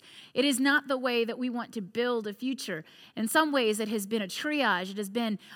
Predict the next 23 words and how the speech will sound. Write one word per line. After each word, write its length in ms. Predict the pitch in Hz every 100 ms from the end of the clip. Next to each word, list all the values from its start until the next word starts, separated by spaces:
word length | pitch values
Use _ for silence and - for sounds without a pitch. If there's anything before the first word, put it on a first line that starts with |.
| -
a 80 | 226
way 300 | 226 254 240
of 100 | 185
simply 400 | - 294 269 202
coping 680 | - - 302 311 254 208 190
with 160 | 202
extraordinary 960 | 185 - - - 285 302 254 247 202 196
circumstances. 1000 | - 240 233 226 226 202 208 226 214 - _ _ _ _ _ _
But 160 | 214 226
there 240 | 262 -
are 240 | 254 269
things 480 | 277 254 214 170 170 - _ _
that 120 | 226
are 120 | 247
vital 520 | 190 202 233 233 190
and 180 | - 196
true 320 | - 285 226
that 120 | 190
we 140 | 214 226
have 320 | 202 269 277
to 100 | -
do. 320 | 190 180 165 - _ _ _ _
Things 340 | - 277 262